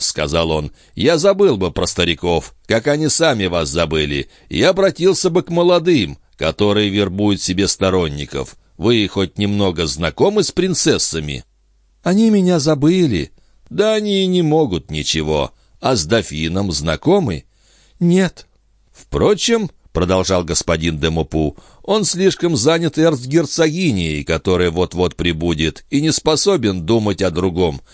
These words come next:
Что ж, поищем среди фаворитов». «Я уже давно не знаю их имён».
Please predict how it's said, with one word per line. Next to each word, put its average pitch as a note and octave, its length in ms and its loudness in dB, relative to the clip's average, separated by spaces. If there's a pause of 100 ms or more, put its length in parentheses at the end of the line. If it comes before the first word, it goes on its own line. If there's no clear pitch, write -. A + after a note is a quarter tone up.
(260)
Что E2 380 -2
ж, - 180 -4
поищем E3 680 0
среди B2+ 380 0
фаворитов». A2 880 0 (720)
«Я A3 280 2
уже F#3+ 300 4
давно E3+ 500 0
не D3 160 2
знаю B2 540 2
их A#2 140 -2
имён». B2 460 0